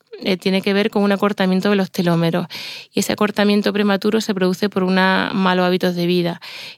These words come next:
Y por el lado contrario, se ha visto que las personas que llevan una vida saludable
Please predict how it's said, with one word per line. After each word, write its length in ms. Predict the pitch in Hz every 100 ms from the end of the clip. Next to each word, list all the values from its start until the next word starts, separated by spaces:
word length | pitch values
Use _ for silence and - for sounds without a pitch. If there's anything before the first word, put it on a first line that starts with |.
| -
Y 80 |
por 140 | 208 196
el 100 | 185
lado 180 | 180 208
contrario, 380 | 214 220 220
se 140 | 214 208
ha 20 |
visto 240 | 214 214
que 60 | 190
las 100 | 175
personas 420 | - 185 190 202
que 120 | -
llevan 180 | 220 214
una 160 | 208 196
vida 200 | 196 196
saludable 680 | - 190 180 214 226 226